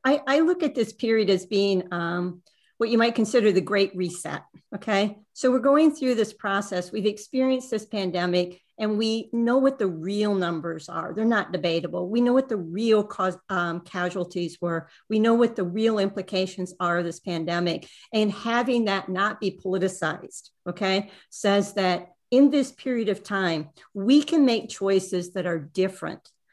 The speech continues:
than the choices that we made in the past. We can start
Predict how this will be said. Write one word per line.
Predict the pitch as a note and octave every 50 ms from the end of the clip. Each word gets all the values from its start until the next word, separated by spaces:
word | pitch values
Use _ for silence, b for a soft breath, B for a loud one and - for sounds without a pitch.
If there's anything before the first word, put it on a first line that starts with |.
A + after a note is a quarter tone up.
| _ -
than | - F#3+ F#3+
the | F#3
choices | F#3 - - G3 G3 G3 G3 G#3+ F#3+ F#3+
that | G3+ - -
we | F#3+ F#3
made | F3 E3+ F3 F3 D#3+ E3
in | E3 D#3+
the | E3 D3+
past. | - - - F3+ D#3+ D3+ D3 C#3 C#3+ - - b b b b b
We | F#3+ F#3+ A#3 C4
can | C4 - C#4 C4
start | C4 - C4 B3+ A#3+ - -